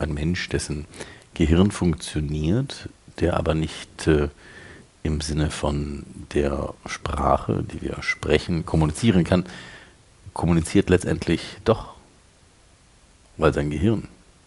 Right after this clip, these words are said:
kommuniziert. Oder es ist eine Vermischung verschiedener Ebenen, die nicht sinnvoll ist.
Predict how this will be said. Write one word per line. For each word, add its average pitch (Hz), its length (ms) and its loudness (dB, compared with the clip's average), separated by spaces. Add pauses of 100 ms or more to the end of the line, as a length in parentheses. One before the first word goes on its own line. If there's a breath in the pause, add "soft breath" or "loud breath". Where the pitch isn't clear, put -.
(120)
kommuniziert. - 680 -6 (3000 soft breath)
Oder 85 140 4
es 78 60 2
ist 80 160 0
eine 71 140 0
Vermischung 73 840 -2
verschiedener 76 500 -6
Ebenen, 76 640 -6 (480)
die - 340 -10
nicht - 240 -10
sinnvoll 82 340 -4
ist. - 220 -12